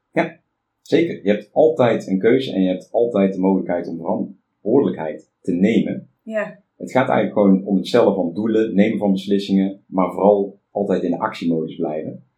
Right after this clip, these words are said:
Speaker 1: En vooral ook verantwoordelijkheid nemen over re-, de resultaten in je leven. Ehm, dat vergt uiteindelijk integriteit, commitment en discipline. En dat is in mijn wereld de basis waar het begint.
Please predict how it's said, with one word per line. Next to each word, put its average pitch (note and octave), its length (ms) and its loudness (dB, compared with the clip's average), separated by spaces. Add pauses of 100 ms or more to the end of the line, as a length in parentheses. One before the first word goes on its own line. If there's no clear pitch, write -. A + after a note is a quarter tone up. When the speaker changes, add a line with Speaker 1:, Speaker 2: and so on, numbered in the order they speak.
(340)
Speaker 1:
En G#2+ 160 0
vooral G2 240 4
ook - 120 -4
verantwoordelijkheid F#2 680 0
nemen E2+ 280 -2
over F2+ 240 -4
re-, F2 340 -6
de E2+ 280 -2
resultaten F#2 640 -2
in - 100 -8
je D#2 60 -10
leven. C#2+ 320 -12 (960)
Ehm, E2 340 -12 (340)
dat F#2+ 160 -2
vergt A#2 280 8
uiteindelijk F#2+ 460 4
integriteit, F#2+ 680 0
commitment F#2 440 -2
en E2 120 -6
discipline. B2+ 420 -8 (1120)
En F#2+ 140 0
dat F#2 140 2
is - 300 -10
in F#2 160 -2
mijn B2 220 4
wereld C3 340 0 (100)
de F#2 120 -12
basis F#2 440 0
waar F2 140 -4
het E2+ 80 -8
begint. - 500 -12